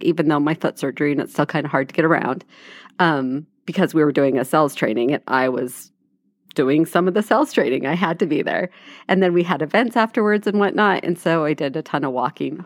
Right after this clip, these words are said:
But the funny thing is, is that Friday I had an appointment in the middle of the day to go get my stitches out. And so I had asked, um, the sales manager who was putting the schedule together,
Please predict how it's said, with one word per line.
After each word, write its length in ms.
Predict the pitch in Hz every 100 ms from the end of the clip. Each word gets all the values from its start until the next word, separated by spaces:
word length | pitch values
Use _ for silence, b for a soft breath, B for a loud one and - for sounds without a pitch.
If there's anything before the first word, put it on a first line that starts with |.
| -
But 300 | 190 190 -
the 60 | 185
funny 360 | - 208 208
thing 220 | 202 175
is, 220 | 185 196 170
is 140 | 151
that 200 | - -
Friday 320 | 185 214 170
I 80 | 143
had 140 | 175 151
an 80 |
appointment 560 | 147 - 233 - 165 - _ _ -
in 100 | 180
the 60 | 165
middle 280 | 175 208
of 180 | 190 -
the 100 | 147
day 340 | 135 156 95 160
to 140 | -
go 140 | 147 156
get 160 | -
my 120 | - 156
stitches 440 | - 165 - 147
out. 320 | 120 117 - B B B B B B
And 180 | 190 175
so 380 | - 185 165 -
I 120 | - 165
had 200 | 160 -
asked, 580 | - 156 160 - - - _ -
um, 300 | 147 127 120
the 140 | 135
sales 440 | - - 143 139
manager 480 | 147 127 127 135 -
who 160 | 185 147
was 140 | 139
putting 300 | - 135 135
the 100 | 139
schedule 400 | 135 - 196 170
together, 440 | 131 127 131 135